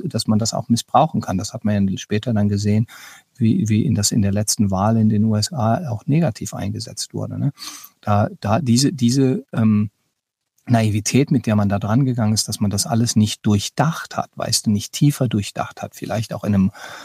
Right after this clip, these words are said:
äh, in einem langfristigeren, mit einem langfristigen Auge, ja, das, das, das hat man dann deutlich gesehen, das war unangenehm.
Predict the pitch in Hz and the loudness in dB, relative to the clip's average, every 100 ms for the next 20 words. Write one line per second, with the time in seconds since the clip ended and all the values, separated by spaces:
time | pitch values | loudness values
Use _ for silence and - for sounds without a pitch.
0 | - - - 101 98 - 226 - 233 - | -20 -10 0 2 2 -2 -4 -6 -4 0
1 | 110 95 95 151 - 127 - 127 113 104 | 2 2 4 4 2 -2 -2 -2 0 0
2 | 110 101 104 101 131 - - - 101 104 | 0 2 2 4 2 0 -6 -2 0 0
3 | 220 165 120 _ 104 98 95 - 110 135 | -2 -6 -8 _ -4 -2 -2 2 2 4
4 | 123 98 165 123 113 180 139 117 - - | 2 0 0 0 0 0 0 -2 -4 -4
5 | 113 - - 107 - 110 - 147 143 139 | -4 -4 -4 -4 -2 -2 -2 -2 0 0
6 | 147 160 151 - 139 147 101 98 120 147 | -2 -2 -6 -4 -2 0 0 0 0 0
7 | 135 90 64 | 0 0 -4